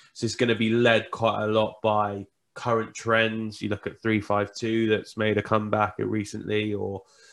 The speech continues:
you know, types of presses with Liverpool and stuff.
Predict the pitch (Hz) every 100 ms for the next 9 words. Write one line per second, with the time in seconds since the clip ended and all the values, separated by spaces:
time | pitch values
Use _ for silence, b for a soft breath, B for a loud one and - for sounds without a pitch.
0 | b - 107 104 - 117 110 - 104 -
1 | 120 117 117 104 107 113 110 107 107 101
2 | - 101 101